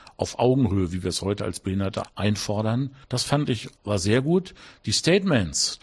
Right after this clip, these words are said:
fand ich insgesamt ordentlich, gerade das von dem Fraktionsvorsitzenden Herrn Rösler.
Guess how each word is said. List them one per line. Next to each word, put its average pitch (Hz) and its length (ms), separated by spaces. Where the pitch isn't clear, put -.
fand 123 260
ich 110 120
insgesamt 98 880
ordentlich, 160 640
gerade 120 340
das 113 260
von 98 480
dem 104 80
Fraktionsvorsitzenden 104 1000
Herrn 87 160
Rösler. 113 540